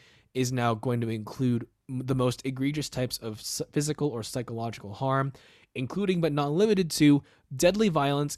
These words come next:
and violent extremism, carrying out or acting as an inter-, as an accomplice to non-consensual sexual activities and or sex-, sexual assault, and sexual exploitation of children.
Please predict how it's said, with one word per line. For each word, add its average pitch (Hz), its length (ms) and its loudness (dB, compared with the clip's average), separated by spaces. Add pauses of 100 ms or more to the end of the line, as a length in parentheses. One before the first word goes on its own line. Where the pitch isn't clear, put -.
and 135 180 -2
violent 131 400 0
extremism, 165 800 -2 (380)
carrying 185 500 0
out 151 120 2
or 143 160 -2
acting 143 480 -2 (200)
as 127 160 -2
an 120 180 -4
inter-, 147 220 0 (220)
as 135 140 0
an 131 80 -2
accomplice 165 600 2 (560)
to 123 400 0
non-consensual 147 840 0
sexual 127 340 -6
activities 135 500 -2
and 135 180 -6
or 113 100 -2
sex-, - 320 -8 (160)
sexual 156 460 0
assault, 117 380 -2 (460)
and 143 200 0
sexual 175 540 -2
exploitation 135 600 -4
of 107 100 -10
children. 98 460 -6